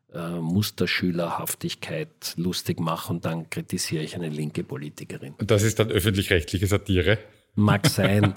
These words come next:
Speaker 2: <laughs>
Speaker 1: dass das eine Sehnsucht ist, aber ich glaube auch, dass der Peter Pilz viel hat aushalten müssen und ich glaube auch, dass es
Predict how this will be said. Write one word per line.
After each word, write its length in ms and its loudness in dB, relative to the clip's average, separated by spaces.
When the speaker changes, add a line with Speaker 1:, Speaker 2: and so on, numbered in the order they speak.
Speaker 2:
<laughs> 160 -8
Speaker 1:
dass 180 4
das 220 4
eine 160 6
Sehnsucht 500 2
ist, 140 2
aber 160 4
ich 140 -2
glaube 260 -2
auch, 80 -6
dass 280 -4
der 120 0
Peter 300 0
Pilz 360 -2
viel 220 2
hat 120 0
aushalten 600 -2
müssen 400 0
und 160 -2
ich 140 -10
glaube 240 -2
auch, 100 -10
dass 220 -6
es 240 -8